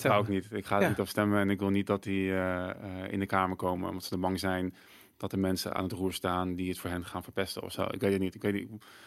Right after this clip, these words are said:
Speaker 1: Ga ik, ik ga er een keer op doorvragen waarom, eh, eh, waarom ze niet, eh, op gekkies willen stemmen. Misschien dat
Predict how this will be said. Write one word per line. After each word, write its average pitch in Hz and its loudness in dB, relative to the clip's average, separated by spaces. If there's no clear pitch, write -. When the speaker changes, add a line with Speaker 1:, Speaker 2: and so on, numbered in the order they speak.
Speaker 1:
Ga - 0
ik, 147 -2
ik 127 -6
ga - -2
er 127 2
een 123 2
keer 123 2
op 107 -6
doorvragen 95 0
waarom, 95 -4
eh, 90 -4
eh, 90 -8
waarom 95 -4
ze 95 -8
niet, 92 -6
eh, 90 -4
op - -6
gekkies - -10
willen 90 -8
stemmen. 87 -10
Misschien 101 -14
dat 98 -8